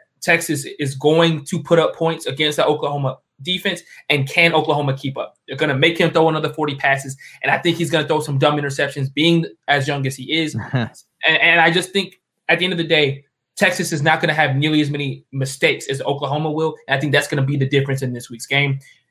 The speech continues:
Speaker 1: I, I've got Texas by a touchdown. I think it'll still be close. It might be ugly at points, but I think Texas will pull it out behind a great performance from Sam Ehlinger. I think Spencer Rattler will once again show why you don't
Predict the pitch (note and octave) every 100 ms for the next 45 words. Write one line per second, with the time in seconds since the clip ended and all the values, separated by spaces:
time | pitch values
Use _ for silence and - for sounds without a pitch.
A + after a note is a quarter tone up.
0 | _ - - - E3+ F3 D#3 - E3 C#3+
1 | D3 C#3 C#3+ C#3 C3+ C#3+ C#3 C#3+ C3+ C3
2 | C#3+ D#3 C#3+ - E3+ D#3 C#3+ C3+ D#3 D3+
3 | C#3+ B2 B2+ C#3+ D#3 D3+ D3+ D3 D3+ D3
4 | - D3+ C#3 C3 C3+ C3 C#3 C3+ C3 C3+
5 | - C3+ C3+ B2+ - _ _ C#3+ C#3+ C3
6 | B2 D3 D3 C3+ - C3+ C3+ B2+ C3+ C3
7 | B2+ C3 C3+ C3 - - C3 C3+ C3 -
8 | C3+ C3 B2+ B2 A#2 C3 C#3 C3+ C3 B2
9 | C3+ C3 - - _ E3+ F3+ F3 G3 D#3
10 | D#3